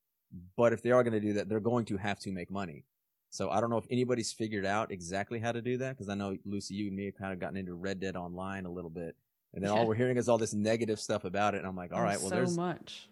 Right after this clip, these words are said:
Speaker 1: there's another game that tried to do it that failed."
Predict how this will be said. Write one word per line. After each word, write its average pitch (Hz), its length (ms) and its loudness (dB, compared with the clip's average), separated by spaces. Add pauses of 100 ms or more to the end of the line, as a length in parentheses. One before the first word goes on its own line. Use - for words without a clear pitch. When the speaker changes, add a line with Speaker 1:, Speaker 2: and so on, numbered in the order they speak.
Speaker 1:
there's 117 180 0
another 143 380 6
game 92 520 -2
that 107 140 -4
tried 104 220 4
to 101 60 -2
do 95 200 0
it 85 140 -4
that 95 140 -2
failed." 82 500 -4